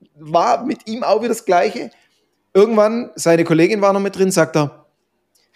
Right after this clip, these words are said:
„Der Daniel hat seit fünf Minuten nichts mehr gesagt, der hat es grad bestimmt schon alles hundert Prozent runterskizziert, zeig mal, <laughs> was du da grad hast.“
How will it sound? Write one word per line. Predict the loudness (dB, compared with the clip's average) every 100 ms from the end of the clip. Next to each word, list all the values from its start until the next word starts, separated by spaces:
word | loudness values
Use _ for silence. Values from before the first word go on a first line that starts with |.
| _
„Der | -4
Daniel | 0 2 2
hat | 2
seit | 2 0
fünf | 0 -2 0
Minuten | 0 0 0
nichts | -4 -2
mehr | -2
gesagt, | 0 -2 -2 -2
der | 0
hat | 0
es | 0
grad | -2 -2
bestimmt | -2 -4 -4
schon | 0
alles | 2 0
hundert | -2 -4 -4
Prozent | -4 -2 -2
runterskizziert, | 0 0 -2 -4 -4 -2 0
zeig | 0 2
mal, | 0 0 -2 -8
<laughs> |
was | -2 -2 -2 -8
du | -4
da | -2 -2
grad | 0 0 0
hast.“ | -8 -12